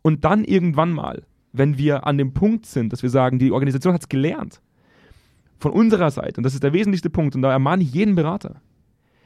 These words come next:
das Schlimmste, was passieren kann, ist, wenn die Organisation eine Abhängigkeit erfährt zur Beratung.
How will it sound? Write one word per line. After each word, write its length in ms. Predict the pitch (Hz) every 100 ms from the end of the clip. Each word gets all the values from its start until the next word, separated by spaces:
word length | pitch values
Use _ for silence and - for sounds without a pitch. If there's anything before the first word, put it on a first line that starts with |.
| -
das 120 | 147
Schlimmste, 400 | - 190 233 214
was 100 | 170
passieren 380 | - 160 175 180
kann, 180 | 135 131
ist, 140 | 131
wenn 80 | 139
die 60 | 147
Organisation 680 | 139 131 131 - 147 185
eine 200 | 160 -
Abhängigkeit 680 | 185 - 170 135 - 117 117
erfährt 440 | 117 - 92 90 -
zur 160 | - 180
Beratung. 400 | 151 - - 135